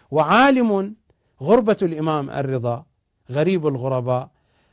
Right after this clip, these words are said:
هذا المثال يمكن أن يقرب المعنى. أنا هنا لست بصدد شرح معنى هذا الاسم الشريف. يا كامل، إن المؤمن غريب، فطوبى للغرباء.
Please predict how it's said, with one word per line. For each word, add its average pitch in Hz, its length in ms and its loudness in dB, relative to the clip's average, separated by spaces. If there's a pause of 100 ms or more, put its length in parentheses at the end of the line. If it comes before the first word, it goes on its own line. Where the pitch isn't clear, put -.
هذا 208 240 6
المثال 185 500 0
يمكن 190 320 -4
أن 139 120 -6
يقرب 139 440 -2
المعنى. 113 400 -6
أنا 127 300 -8
هنا 165 260 -4
لست 185 260 -6
بصدد 165 400 -4
شرح - 500 -2 (880)
معنى 180 320 2
هذا 147 340 0
الاسم 123 340 -8
الشريف. 104 600 -10 (2750)
يا 156 160 4
كامل، 247 520 4
إن 190 220 -2
المؤمن 185 520 -4
غريب، 170 440 -2
فطوبى 156 460 -4
للغرباء. 92 600 -10